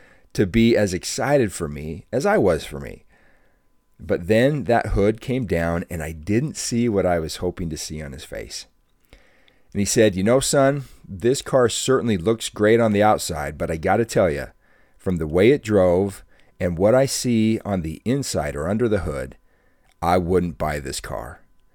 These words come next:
Oh man, <laughs> I was devastated. How could he not be in alignment with what I was so sure was right and the right decision?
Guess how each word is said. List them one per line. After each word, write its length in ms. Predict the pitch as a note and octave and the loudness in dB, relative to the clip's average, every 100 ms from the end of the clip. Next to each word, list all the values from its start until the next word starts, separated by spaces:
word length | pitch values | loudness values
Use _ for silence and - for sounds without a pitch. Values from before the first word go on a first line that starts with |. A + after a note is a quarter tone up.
| _ _ _ _ _ _ _ _ _ _ _ _ _ _ _ D#3+ | _ _ _ _ _ _ _ _ _ _ _ _ _ _ _ 2
Oh 180 | C3 | 2
man, 440 | F2 G#2 A2 E2+ E2+ | 4 6 6 4 -2
<laughs> 60 | F#2+ | -2
I 500 | G#2 B2 B2+ - - | 4 4 4 2 0
was 520 | F#2+ G2+ G2 G2 - - - | 4 4 4 2 0 -12 -2
devastated. 800 | G#2 F#2 E2+ - C#2+ C2 B1+ - _ _ _ _ _ _ _ _ _ | 2 2 0 -4 -6 -8 -10 -14 _ _ _ _ _ _ _ _ _
How 200 | - D#3 | 0 0
could 200 | - G3+ | 4 2
he 120 | D#3+ | 4
not 640 | G#2+ G2 D3 A2 - - F#2+ | 4 4 4 4 0 -6 0
be 180 | A2 A#2 | 2 4
in 200 | A2+ G#2+ | 4 4
alignment 840 | F2 F#2 B2+ D3 F2+ E2 G#2 - - | 2 2 2 2 2 0 -2 -6 0
with 200 | A2+ G#2+ | 4 4
what 280 | G2+ G2+ - | 6 4 4
I 180 | G#2 C#3 | 6 6
was 240 | B2+ G2+ | 6 2
so 320 | - - G#2 B2 | 2 2 4 2
sure 520 | - - E2+ E2+ F#2+ | -2 -4 -2 0 0
was 240 | G#2 A#2 | 0 -2
right 540 | A2 C3 D4 - - - _ _ - | -2 -2 -2 -4 -8 -20 _ _ -8
and 140 | G#2+ A2+ | -4 0
the 80 | |
right 240 | F#2+ G#2 - | 2 2 0
decision? 540 | - - C#4+ D#2 D2+ | -4 -2 -2 -4 -10